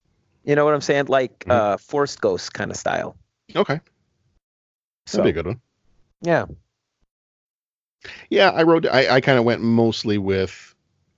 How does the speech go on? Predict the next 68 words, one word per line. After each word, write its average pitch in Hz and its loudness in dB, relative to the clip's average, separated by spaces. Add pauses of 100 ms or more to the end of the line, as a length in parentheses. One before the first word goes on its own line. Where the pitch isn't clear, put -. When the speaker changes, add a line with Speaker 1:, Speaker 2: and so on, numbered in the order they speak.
(220)
Speaker 2:
other, 110 2
like, 90 -4
movie 110 2
or 98 -2
T 110 -2
V 110 2
options, 117 -2
but 95 -2
that 95 0
would 101 -4
have 92 -10
been, 92 -8
like, 101 -8
that 120 4
would 110 4
have 104 -2
been 98 -2
on 87 -8
my 90 -10
list, 90 -12
is, 85 -10
like, 85 -12 (200)
you - -10
know, 85 -6
as 101 -6
long 160 0
as 165 -8
it's - -14
not 123 -4
something 95 -8
terrifying. 95 -4 (580)
Speaker 1:
Yeah. 147 2
Speaker 2:
If 107 4
it 95 0
was 98 -4
just 98 -2
like 87 -4
a, 90 -14
it - -6
was 127 2
like 147 2
a 139 0
force 185 2
ghost - -8
that 90 -2
could 95 -6
come 107 -2
back 92 0
and, 90 -6
like, 90 -10
give 123 2
you 110 2
advice 101 -4
and 85 -12
things 104 -4
like 92 -2
that, 104 -2
that'd 120 0
be 123 -2
totally 85 -4
Speaker 1:
Yeah. 214 -8
Speaker 2:
fine. 85 -8 (460)
Um, 98 0
Speaker 1:
Right. 170 -4
Speaker 2:
in 123 4
terms 196 0
of 123 2
movie, 120 2